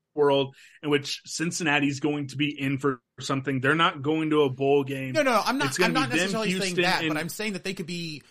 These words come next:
Speaker 2: much like Kansas, you know, two years ago was, tried to play spoiler for their final three games.
Speaker 1: I mean,
Speaker 2: Like
Speaker 1: maybe. I, I think you're giving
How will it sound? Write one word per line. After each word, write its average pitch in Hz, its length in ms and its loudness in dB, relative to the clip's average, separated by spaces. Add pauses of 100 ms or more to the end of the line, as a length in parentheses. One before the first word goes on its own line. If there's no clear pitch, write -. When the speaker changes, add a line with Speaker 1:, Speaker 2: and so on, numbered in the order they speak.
(240)
Speaker 2:
much 202 280 -2
like 196 180 -4
Kansas, 135 720 -6 (100)
you 120 100 -8
know, 104 60 -6
two 202 220 -6
years 127 240 -4
ago 101 440 -10 (160)
was, 110 460 -8
tried 160 220 0
to 139 80 -8
play 135 180 -6
spoiler 120 580 -6
for - 140 -12
their 117 180 -4
final 113 340 -2
three 107 200 -12
games. 98 180 -12
Speaker 1:
I - 40 -10
mean, 110 140 -14 (460)
Speaker 2:
Like 139 260 -2
Speaker 1:
maybe. 143 300 2
I, 151 280 2
I 170 60 0
think 175 200 -2
you're 147 80 0
giving 139 400 -2